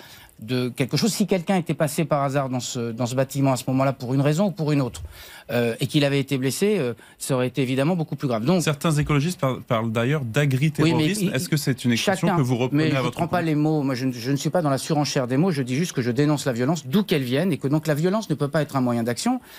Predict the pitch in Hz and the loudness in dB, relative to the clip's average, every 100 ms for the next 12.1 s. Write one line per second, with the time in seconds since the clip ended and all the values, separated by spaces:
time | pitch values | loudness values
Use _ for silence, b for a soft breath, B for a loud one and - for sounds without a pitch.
0 | B 143 139 165 127 B B B 135 131 | B -4 0 0 -2 B B B -4 -2
1 | 147 156 139 147 175 226 240 147 - b | -2 -2 0 0 0 -2 -2 -4 -4 b
2 | b b b - 151 185 180 165 190 180 | b b b -2 0 2 0 0 0 0
3 | 156 151 170 214 185 151 147 147 151 147 | 0 0 0 0 0 2 2 2 2 0
4 | 156 - 143 - 139 147 151 143 - 123 | -2 -2 -2 0 2 2 2 -2 -4 -4
5 | 127 117 147 135 147 139 214 190 123 123 | -2 -2 0 0 0 2 2 0 0 -2
6 | 117 B B 131 135 151 151 143 208 156 | -2 B B 0 2 2 0 0 0 0
7 | 147 180 196 156 143 135 139 226 262 220 | -2 0 0 0 -2 0 2 2 2 0
8 | - 196 185 170 160 156 202 170 151 143 | -2 -4 -2 -2 0 0 -2 0 0 0
9 | 190 180 165 180 156 156 - 131 117 113 | 0 0 0 0 0 -2 -2 -2 -2 -2
10 | 123 135 175 165 139 165 151 123 117 135 | 0 2 2 0 0 2 2 2 0 0
11 | 131 127 131 123 123 - 123 123 - 190 | -2 -2 -2 -2 -4 -2 0 0 2 0